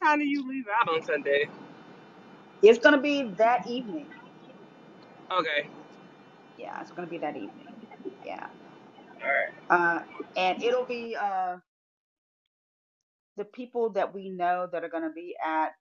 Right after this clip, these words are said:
Speaker 2: in Atlanta during that time frame will be sending out invitations. So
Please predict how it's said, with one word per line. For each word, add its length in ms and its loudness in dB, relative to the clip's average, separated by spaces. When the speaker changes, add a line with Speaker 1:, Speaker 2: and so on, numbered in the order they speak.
Speaker 2:
in 120 -4
Atlanta 720 -4
during 220 0
that 180 4
time 320 2
frame 360 2
will 120 0
be 100 -4
sending 280 -6
out 100 -2
invitations. 720 -8
So 260 -6